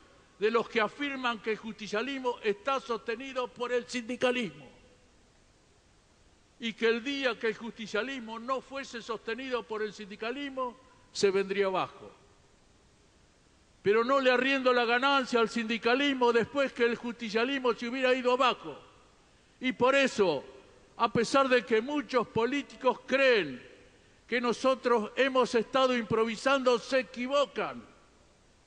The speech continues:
Hemos creado algo más férreamente organizado, con un sistema de pesas y contrapesas,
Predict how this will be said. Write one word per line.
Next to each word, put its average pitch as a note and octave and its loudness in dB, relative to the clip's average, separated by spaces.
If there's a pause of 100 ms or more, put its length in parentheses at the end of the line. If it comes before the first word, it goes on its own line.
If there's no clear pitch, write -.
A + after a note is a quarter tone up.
(760)
Hemos C4 2
creado B3+ 6
algo B3 4
más C#4 2
férreamente B3+ 2
organizado, A#3 2 (680)
con B3 2
un C#4 0
sistema B3 0
de A3 4
pesas C#4 0 (140)
y B3 -4
contrapesas, A#3 0